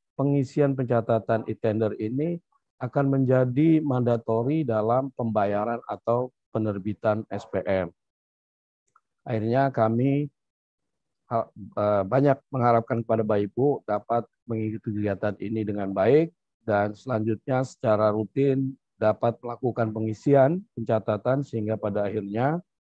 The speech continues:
kita dapat menyajikan laporan realisasi transaksi belanja barang jasa sesuai dengan target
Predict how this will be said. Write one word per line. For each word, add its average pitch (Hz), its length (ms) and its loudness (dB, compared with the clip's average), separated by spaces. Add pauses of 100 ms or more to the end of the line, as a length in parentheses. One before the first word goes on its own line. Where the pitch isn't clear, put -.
(560)
kita 127 280 0
dapat 123 380 0
menyajikan 117 680 0
laporan 113 560 0
realisasi 107 440 -2
transaksi 104 560 -6
belanja 98 360 -2
barang 92 360 -2
jasa 123 400 0
sesuai 107 500 -2
dengan 98 320 -6
target - 400 -6